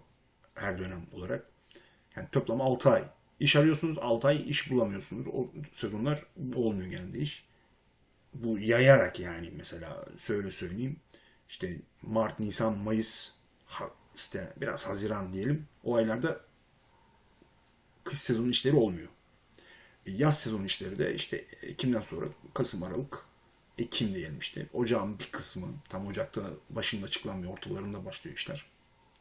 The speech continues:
İlanlar. İş sü-, sezonun başlangıcı değil.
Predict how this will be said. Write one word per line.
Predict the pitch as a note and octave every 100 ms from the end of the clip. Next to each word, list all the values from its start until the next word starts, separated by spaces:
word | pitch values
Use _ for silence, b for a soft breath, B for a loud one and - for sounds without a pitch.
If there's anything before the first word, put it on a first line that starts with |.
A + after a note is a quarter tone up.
| _ -
İlanlar. | A#2 A2 F2 F#2 F2+ - - - _ _ _ _ _ _ _ _
İş | - -
sü-, | - - - -
sezonun | - G2 G2 F#2+
başlangıcı | F#2+ F#2+ F#2+ F#2+ F2+
değil. | C3